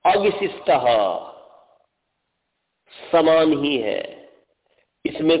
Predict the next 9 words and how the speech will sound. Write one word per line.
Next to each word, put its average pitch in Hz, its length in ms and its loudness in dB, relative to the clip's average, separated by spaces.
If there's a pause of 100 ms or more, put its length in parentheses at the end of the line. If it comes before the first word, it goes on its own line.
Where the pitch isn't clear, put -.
कोई 160 180 4
विशेष, 156 500 -2
अविशिष्ट 156 500 -4
का - 160 0
मतलब 143 260 0
होता 131 280 -2
है 156 200 0 (2250)
पौरुषेय 208 920 2
बोध, 175 360 0